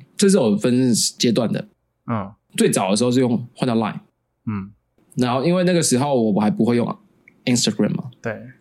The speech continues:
Speaker 1: 然后会想换脸书，可是又不，又，又觉得好像换脸书有点私人。
Speaker 2: 嗯哼。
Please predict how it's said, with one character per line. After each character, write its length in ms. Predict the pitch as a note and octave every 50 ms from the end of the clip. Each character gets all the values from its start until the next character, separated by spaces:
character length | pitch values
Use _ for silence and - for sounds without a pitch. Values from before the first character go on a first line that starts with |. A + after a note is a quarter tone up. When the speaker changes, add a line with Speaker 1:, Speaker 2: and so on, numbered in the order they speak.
| - - -
Speaker 1:
然 120 | B2+ A#2+ A#2+
后 480 | B2 D#3+ E3+ D#3 D3+ C#3+ C3+ C3 B2 C3 - - - - _ _ _
会 160 | - - B3+
想 180 | - - A#2+ A2+
换 220 | D#3+ F#3+ D#3+ B2
脸 180 | A2+ G#2 F2+ F#2+
书， 240 | F#2+ - B2 B2+
可 140 | B2+ A#2 A2+
是 420 | G2+ - D3 D3 C3+ B2+ B2 B2 B2+ - - - - - _ _ _ _ _ _ _ _ _ - - -
又 540 | - D#3+ D#3 D3 C3+ B2+ B2 A#2 A2 G#2 G2 - -
不， 360 | - A#2+ A#2+ B2 B2 C3 B2+ -
又， 160 | G3+ F#3+ D#3+
又 100 | G#3+ G3
觉 160 | D#3 B2+ A2
得 60 | B2
好 100 | B2 A2
像 120 | G#2 B2+ C3
换 120 | - C3+
脸 140 | A2+ G#2 G2
书 80 | A2
有 60 | A#2 A2+
点 120 | G#2 G#2
私 360 | G#2 - - - A2 A2 A2+
人。 260 | G#2+ G2+ A2 - - - - - _ _ _ _ -
Speaker 2:
嗯 120 | A#2+ A2
哼。 300 | G2+ G#2+ G#2 G#2 G2+ G#2